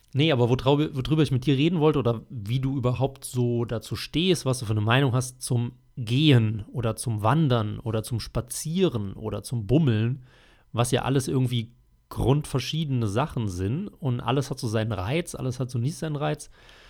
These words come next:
Ähm, wie mir es, ich erzähl's kurz vor, wie mir das, das erste Mal aufgefallen ist, wie,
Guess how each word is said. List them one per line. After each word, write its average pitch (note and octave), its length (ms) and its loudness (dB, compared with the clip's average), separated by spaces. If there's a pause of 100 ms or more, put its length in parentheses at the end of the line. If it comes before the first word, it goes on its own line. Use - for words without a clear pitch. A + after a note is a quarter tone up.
(360)
Ähm, A2+ 400 0
wie A#2+ 280 -4
mir D3 200 6
es, F3 120 0
ich C3+ 140 -6
erzähl's C3+ 360 -2
kurz - 180 -4
vor, C#3 260 4
wie B2+ 80 0
mir C3 140 0
das, B2 140 0
das B2+ 80 -6
erste B2+ 220 -4
Mal A#2 60 -2
aufgefallen A#2 600 -4
ist, B2 160 -8
wie, A2 280 -2